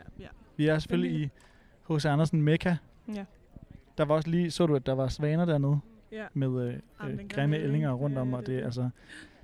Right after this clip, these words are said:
Speaker 2: det kan ikke blive mere,
Speaker 1: Ej, det kan det
Speaker 2: øh,
Speaker 1: ikke.
Speaker 2: dansk idyl end
Speaker 1: Nej,
Speaker 2: det her.
Speaker 1: det kan det sgu ikke.
Speaker 2: Nej. Hvad ser du, Mathilde?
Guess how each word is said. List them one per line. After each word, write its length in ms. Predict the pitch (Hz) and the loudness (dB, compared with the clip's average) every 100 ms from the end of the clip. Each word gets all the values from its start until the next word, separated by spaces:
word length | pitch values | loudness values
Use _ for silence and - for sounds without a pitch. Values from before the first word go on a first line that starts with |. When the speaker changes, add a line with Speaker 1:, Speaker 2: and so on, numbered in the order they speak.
| - | -12
Speaker 2:
det 80 | - | -6
kan 180 | 156 156 | -2 -2
ikke 140 | 143 | -4
blive 140 | 143 | -4
mere, 340 | 139 131 139 151 | -2 0 2 0
Speaker 1:
Ej, 80 | 214 | -4
det 100 | 214 | -18
kan 160 | - 233 | -18 -8
det 80 | 226 | -4
Speaker 2:
øh, 80 | |
Speaker 1:
ikke. 100 | 123 | -2
Speaker 2:
dansk 260 | - 147 - | -2 -2 -4
idyl 240 | 127 135 135 | -6 -4 -6
end 80 | - _ 123 | -8 _ -8
Speaker 1:
Nej, 80 | |
Speaker 2:
det 100 | 117 | -6
her. 140 | 131 120 120 _ | -6 -8 -10 _
Speaker 1:
det 80 | - | -18
kan 140 | 233 | -16
det 80 | 220 | -16
sgu 140 | - | -16
ikke. 120 | 226 - _ - 160 | -18 -18 _ -10 -6
Speaker 2:
Nej. 140 | 156 - _ _ _ _ _ _ _ _ _ _ _ _ _ _ _ _ _ - | -6 -10 _ _ _ _ _ _ _ _ _ _ _ _ _ _ _ _ _ -8
Hvad 160 | 147 147 | -4 -4
ser 220 | - 170 | -4 -4
du, 80 | 143 | -6
Mathilde? 360 | 135 151 143 | -8 -10 -12